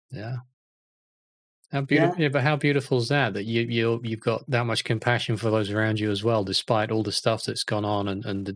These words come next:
Speaker 1: discomfort and the frustration you're feeling pretty much constantly, I would think.
Speaker 2: It, it, it's good medicine.
Speaker 1: It is. Yeah.
Speaker 2: You, you, and I've, and because it's good medicine, one day when th-,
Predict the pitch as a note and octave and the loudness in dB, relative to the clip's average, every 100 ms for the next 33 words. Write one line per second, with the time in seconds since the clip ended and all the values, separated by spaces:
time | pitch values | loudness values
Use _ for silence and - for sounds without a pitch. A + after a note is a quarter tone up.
0 | - G#2+ - - A2 G2+ A2 G#2 G2 F#2+ | -6 -4 -2 0 -2 -2 -4 -4 -4 -6
1 | G2+ G2+ - A2+ - A#2 A2 - A2+ A#2+ | -4 -4 -2 -2 0 0 0 0 0 0
2 | A#2 - G#2 G2+ G#2+ - C3 A#2 G#2+ - | 0 -2 -2 -2 -4 -2 0 0 0 -2
3 | - B2 B2 G2+ F#2 F2+ F2+ - F2+ - | 0 0 0 -4 -4 -6 -6 -6 -6 -8
4 | _ _ _ _ _ _ _ _ - F#3 | _ _ _ _ _ _ _ _ -2 -2
5 | - G3+ G3+ E3+ - E3 F3 - G3+ G3+ | 2 0 -2 -8 -8 -6 -6 -4 -4 0
6 | F#3 F#3 F3 - G3 F3 - _ _ _ | 0 -2 -8 -6 -4 -4 -8 _ _ _
7 | - A2+ A2 - _ _ _ _ _ _ | -2 -2 -4 -10 _ _ _ _ _ _
8 | _ _ - F3 E3+ - D#3+ E3+ - E3 | _ _ -2 0 0 0 -2 0 2 2
9 | E3 D#3 F3 - D3+ E3+ - - - _ | 2 2 0 2 2 2 -2 -10 -20 _
10 | F3 G#3+ G#3 F#3+ - F#3 F#3 F3+ F3+ F#3 | -2 0 -2 -4 -2 -2 0 0 0 -2
11 | - - F#3 E3+ F3 F3 E3 D#3 D#3+ E3 | -10 -4 0 2 4 2 2 2 2 2
12 | E3 C#3 - - | 0 0 -6 -12